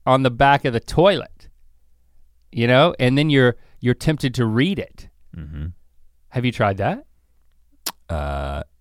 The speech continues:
Speaker 2: I, yeah, well, I used to read books. Uh, th-,
Speaker 1: But
Speaker 2: every
Speaker 1: n-, but I mean, now that you, c-, can you
Speaker 2: I used
Speaker 1: can
Speaker 2: to
Speaker 1: you
Speaker 2: read
Speaker 1: not,
Speaker 2: books.
Speaker 1: can you not pull
Speaker 2: <laughs> On
Speaker 1: the
Speaker 2: the toilet, let me,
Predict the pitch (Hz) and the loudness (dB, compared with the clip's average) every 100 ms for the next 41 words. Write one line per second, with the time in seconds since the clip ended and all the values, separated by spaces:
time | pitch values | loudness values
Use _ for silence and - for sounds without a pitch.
0 | _ 82 92 110 - 104 151 - 117 107 | _ -4 -2 -4 -4 -2 0 0 0 0
1 | 113 220 - 151 107 87 147 175 - - | 0 0 -2 -2 -2 -4 -6 -8 -8 -14
2 | - - - - 123 - 131 - 147 220 | -14 -16 -20 -8 -6 -2 -4 0 0 2
3 | 165 147 170 175 165 143 143 156 151 143 | 0 0 0 2 2 2 4 4 2 0
4 | 135 135 - _ _ _ - - - 160 | -2 -2 -4 _ _ _ -2 -2 0 0
5 | 160 147 123 _ _ _ _ 110 135 147 | 2 2 0 _ _ _ _ 0 2 4
6 | 139 135 156 127 107 - - - 196 185 | 6 4 4 4 2 -2 -4 -2 0 2
7 | 175 196 180 156 175 139 - 160 127 107 | 4 2 4 4 4 2 2 2 4 2
8 | 120 135 | 0 0